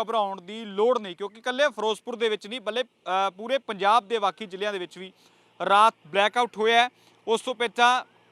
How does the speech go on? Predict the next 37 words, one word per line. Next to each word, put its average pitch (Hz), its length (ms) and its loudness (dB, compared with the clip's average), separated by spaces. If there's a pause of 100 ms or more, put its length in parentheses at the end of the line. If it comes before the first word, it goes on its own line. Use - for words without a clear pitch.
(100)
ਮੌਕ 208 260 4
ਡਰਿਲ 240 280 2
ਹੋਈ 233 260 -2
ਹੈ, 247 140 -2 (360)
ਸੋ 269 180 -2
ਉਸ 262 140 -4
ਨੂੰ 294 140 -2
ਲੈ 247 140 8
ਕੇ 269 180 -4
ਵੀ 285 100 -6
ਤਿਆਰੀਆਂ 233 480 2
ਕਿਸ 214 160 -4
ਤਰੀਕੇ 220 320 -10
ਦੀਆਂ 214 160 -6
ਸੀਗੀਆਂ। 202 440 -4 (400)
ਇੱਕ 220 220 -8
ਇਹ 269 140 6
ਤਸਵੀਰ 247 420 -4
ਹੈ, 254 160 0 (460)
ਇਸ 214 200 -6
ਪਾਸੇ 254 320 2
ਵੀ 269 100 -8
ਜਿਹੜੇ 233 320 0 (1160)
ਲੋਕ 240 360 2
ਆ 226 200 10
ਰਹੇ 254 200 6
ਨੇ 247 240 -2 (560)
ਔਰ 233 380 0 (1080)
ਇੱਥੇ 214 220 -4
ਇਹ 254 220 4
ਦੱਸ 214 220 4
ਦਈਏ 226 360 2 (680)
ਕਿ 247 80 -8
ਜਿਸ 226 240 0
ਤਰੀਕੇ 254 340 -2
ਦੇ 240 80 -8
ਨਾਲ 233 360 6